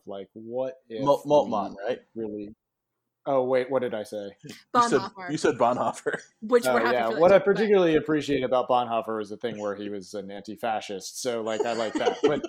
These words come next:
Speaker 1: uh, what I like about Moltmann is that, um, uh, he, this, this real working out of, like, what if, uh, really at the center of our faith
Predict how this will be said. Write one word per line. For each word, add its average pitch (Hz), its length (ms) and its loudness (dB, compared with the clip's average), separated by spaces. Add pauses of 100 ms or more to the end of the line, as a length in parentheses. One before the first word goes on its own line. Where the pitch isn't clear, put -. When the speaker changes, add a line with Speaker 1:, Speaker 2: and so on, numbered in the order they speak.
(100)
Speaker 1:
uh, 131 200 2
what 156 120 4
I 147 100 4
like 160 220 2
about 127 360 0
Moltmann 127 500 0 (480)
is 143 480 -2
that, 143 320 -8 (400)
um, 139 400 0 (760)
uh, 123 500 -2 (420)
he, 190 580 -10 (380)
this, 151 380 -4
this 147 200 -8
real 170 160 4
working 135 320 -2
out 117 160 -2
of, 101 120 -10
like, 104 280 -4
what 117 520 -4 (200)
if, 110 320 -8 (720)
uh, 101 420 -8 (180)
really 101 720 -10 (180)
at 107 200 -12
the 104 80 -12
center 131 320 -4
of 101 100 -6
our 101 140 -6
faith 104 400 -10